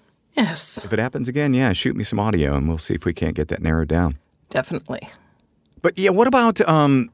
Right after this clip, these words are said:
Speaker 2: so you, you said something about, and I, I totally changed the subject by design, but you'd said <laughs> something about marketing <laughs> this summer. I was like, "Squirrel, uh, we don't wanna talk about marketing." Nobody does. <laughs> Have you done any marketing this summer?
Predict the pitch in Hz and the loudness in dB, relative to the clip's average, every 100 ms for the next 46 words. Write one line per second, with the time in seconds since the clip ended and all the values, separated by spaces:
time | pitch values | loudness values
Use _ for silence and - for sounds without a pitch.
0 | - - 139 135 131 135 - 120 113 92 | -4 2 4 4 4 4 6 4 2 2
1 | 95 87 85 82 95 92 95 92 87 113 | 2 4 4 2 2 2 2 2 2 2
2 | 98 90 98 87 85 - 82 85 82 87 | 2 2 2 2 2 4 4 2 2 2
3 | 82 98 85 80 78 85 101 - 131 - | 4 4 4 4 2 2 4 6 6 4
4 | - - - 107 98 92 82 107 - 95 | 0 -2 -2 0 0 0 -2 -2 -2 -2
5 | 90 - - 208 254 - - 156 - - | -2 -4 -2 4 4 4 2 2 4 4
6 | - - 113 - - - 151 139 151 160 | 4 4 2 0 -8 -4 -4 0 2 2
7 | - 214 208 202 165 156 202 208 214 214 | 2 4 6 4 0 -2 4 6 6 4
8 | 208 208 185 180 190 175 151 98 _ _ | 4 4 4 4 4 4 2 0 _ _
9 | 214 220 185 165 107 - - - - - | 2 6 8 8 4 0 -14 -18 -18 -18
10 | - - - - 415 - - 143 156 160 | -20 -10 -10 -6 -6 -2 0 2 2 4
11 | 160 165 170 165 170 170 170 220 - - | 4 4 4 4 2 0 0 -4 -8 -12
12 | - 147 147 165 165 170 | -2 0 4 4 4 0